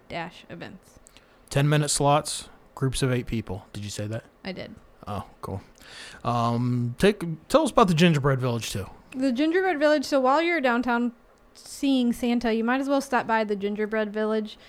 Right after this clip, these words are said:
Speaker 1: Um, there's a new location this year. It is located in the courtyard by Marriott Lobby, and you can view the entries and vote for your favorite. And again, those are the, available the same dates and times as Santa.
Speaker 2: And D-, this doesn't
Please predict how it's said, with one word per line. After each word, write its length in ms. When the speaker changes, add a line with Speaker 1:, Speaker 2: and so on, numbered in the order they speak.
Speaker 1:
Um, 240
there's 180
a 60
new 160
location 460
this 200
year. 160
It 160
is 180
located 560
in 220
the 140
courtyard 640
by 160
Marriott 580
Lobby, 540
and 300
you 120
can 400
view 220
the 120
entries 360
and 160
vote 200
for 80
your 160
favorite. 580
And 300
again, 260
those 160
are 80
the, 220
available 460
the 100
same 340
dates 280
and 100
times 320
as 140
Santa. 460
Speaker 2:
And 120
D-, 160
this 340
doesn't 460